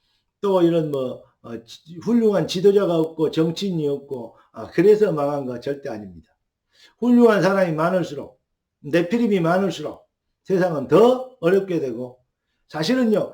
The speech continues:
세상의 실력자들이 뭐니까 문제 제조기입니다. 사실은요, 연약한 서민들은요, 문제를 만들어낼 능력도 없어요. 그런데 똑똑한 사람, 잘 나가는 세상의 성공자들이, 그들이요, 어,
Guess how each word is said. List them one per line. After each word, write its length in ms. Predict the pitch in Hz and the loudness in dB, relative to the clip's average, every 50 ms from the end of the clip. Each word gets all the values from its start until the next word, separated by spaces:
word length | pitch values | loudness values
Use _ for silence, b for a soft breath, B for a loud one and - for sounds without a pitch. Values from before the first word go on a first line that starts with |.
| B B | B B
세상의 480 | - - 240 247 - 247 247 233 208 165 | -6 -2 -2 0 2 2 2 2 0 0
실력자들이 760 | - - 226 220 226 220 220 220 202 180 160 170 151 143 123 | -2 -2 0 2 2 2 4 2 0 0 0 0 -4 -4 -2
뭐니까 540 | 123 151 160 151 147 127 - 135 135 - - - | 0 -2 -2 -2 -4 -10 -10 -10 -12 -12 -14 -16
문제 460 | - 143 160 196 202 185 180 170 165 | -8 -2 -2 0 0 2 2 0 2
제조기입니다. 680 | - 180 170 170 170 - 120 104 87 85 - _ _ _ _ _ _ _ _ _ _ _ _ _ _ _ _ _ _ _ _ _ _ _ _ | 2 0 2 2 0 -2 -2 -8 -12 -12 -18 _ _ _ _ _ _ _ _ _ _ _ _ _ _ _ _ _ _ _ _ _ _ _ _
사실은요, 680 | - - 127 139 214 247 262 240 226 233 233 185 143 B B B B - | -16 -12 -4 -4 -2 0 0 2 2 2 2 2 -2 B B B B -2
연약한 420 | 156 185 208 220 220 214 208 185 | 0 2 2 2 0 0 -2 -4
서민들은요, 960 | 165 196 226 233 233 226 220 196 185 180 170 160 147 139 135 131 117 101 b b b | 2 6 6 6 6 4 2 0 0 0 -2 -2 -4 -6 -8 -8 -8 -10 b b b
문제를 480 | - 160 196 220 226 220 240 220 202 175 | -4 -2 0 2 2 4 4 4 4 2
만들어낼 680 | 160 156 175 190 196 202 202 190 170 170 190 190 175 160 | 0 -2 0 0 2 2 2 2 0 0 0 0 0 0
능력도 420 | 160 170 180 175 170 - - 151 | 0 0 -2 -4 -4 -4 -4 -6
없어요. 300 | 135 - - 120 101 80 _ _ _ _ _ _ _ _ _ _ _ _ - | -6 -6 -10 -16 -16 -16 _ _ _ _ _ _ _ _ _ _ _ _ -12
그런데 500 | - 180 185 180 175 160 151 - - b b b b b | -6 -4 -4 -4 -2 -4 -4 -4 -6 b b b b b
똑똑한 420 | - 190 - - 214 196 196 185 160 | -8 -8 -4 0 0 0 0 0 -2
사람, 220 | 165 160 147 127 | -2 -4 -4 -4
잘 160 | 127 139 151 | -2 -2 0
나가는 260 | 151 170 170 160 143 | 0 0 0 0 -2
세상의 400 | 123 170 185 165 190 190 170 151 | -2 -2 -2 0 0 0 0 -2
성공자들이, 640 | 135 165 180 180 185 190 190 165 170 156 - 123 - | -4 -4 -4 -2 -2 -2 0 0 -2 -4 -4 -4 0
그들이요, 640 | - 190 190 220 226 226 208 165 151 123 - - _ _ _ _ _ _ - | 0 2 2 2 0 -2 0 0 0 0 -2 -12 _ _ _ _ _ _ -8
어, 500 | 131 131 135 135 123 123 117 113 - | -4 -2 -2 -2 -4 -6 -10 -12 -16